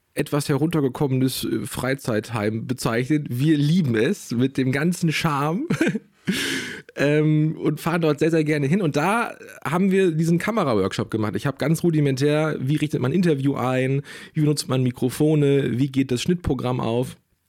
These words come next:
Und man könnte jetzt im Nachhinein sagen, das war die Geburtsstunde dieses Mediendienstes der evangelischen Jugend Bramsche, streng genommen eine Jugendgruppe. Wir sind eine Jugendgruppe der, ähm, evangelischen Jugend Bramsche an den Kirchenkreis Jugenddienst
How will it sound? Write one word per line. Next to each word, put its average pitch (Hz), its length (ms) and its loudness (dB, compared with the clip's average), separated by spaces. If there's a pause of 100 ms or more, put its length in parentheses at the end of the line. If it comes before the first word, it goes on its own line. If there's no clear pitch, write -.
(520)
Und 135 380 0
man 117 200 -2
könnte 165 240 2
jetzt 143 220 0
im 147 60 0
Nachhinein 147 360 0
sagen, 139 240 0
das 139 240 -6
war 170 220 2
die 147 140 0
Geburtsstunde 185 1120 2 (480)
dieses 151 420 0
Mediendienstes 123 1300 2
der 117 160 0
evangelischen 117 580 0
Jugend 117 240 0
Bramsche, 120 600 0 (280)
streng 165 440 0
genommen 165 540 2
eine 156 500 2
Jugendgruppe. 120 720 0
Wir 117 80 2
sind 180 160 0
eine 131 180 0
Jugendgruppe 170 560 0
der, 131 580 0
ähm, 120 320 0
evangelischen 131 640 0
Jugend 120 240 0
Bramsche 151 420 0
an 135 100 0
den 131 120 0
Kirchenkreis 117 580 -2
Jugenddienst 170 680 0